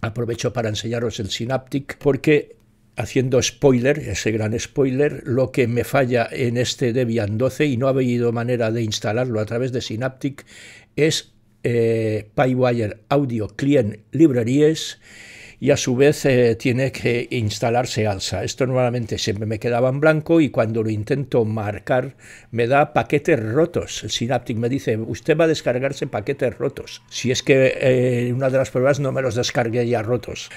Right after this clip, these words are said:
O sea, creo que hay un problema de, de paquetes.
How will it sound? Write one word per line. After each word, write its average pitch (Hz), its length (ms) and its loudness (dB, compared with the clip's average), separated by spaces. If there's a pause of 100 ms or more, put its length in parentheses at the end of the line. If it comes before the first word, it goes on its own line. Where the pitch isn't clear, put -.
(140)
O - 60 0
sea, 127 360 2
creo 160 220 4
que 170 80 6
hay 151 100 6
un 139 140 0
problema 131 520 2
de, 117 840 2 (120)
de 123 140 -4
paquetes. - 800 0